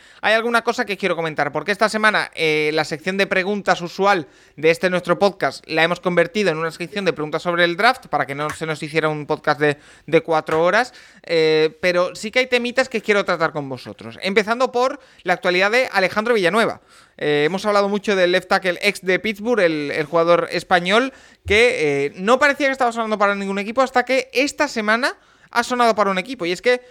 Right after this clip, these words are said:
según las informaciones que nos llegaban desde Estados Unidos, eh, Rafa ha estado visitando ni más ni menos que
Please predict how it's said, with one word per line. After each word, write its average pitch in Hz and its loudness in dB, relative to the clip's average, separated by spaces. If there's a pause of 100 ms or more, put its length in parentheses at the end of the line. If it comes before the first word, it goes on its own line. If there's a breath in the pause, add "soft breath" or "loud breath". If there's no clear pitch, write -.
(120)
según 196 -2
las 247 4
informaciones 208 0
que 180 -2
nos 175 -2
llegaban 175 0
desde 170 -2
Estados 160 -2
Unidos, 180 -2 (220 soft breath)
eh, 151 -2
Rafa 196 0
ha 220 0
estado 226 0
visitando 208 -2 (200 loud breath)
ni 196 -2
más 208 0
ni 262 -4
menos 247 -2
que 185 2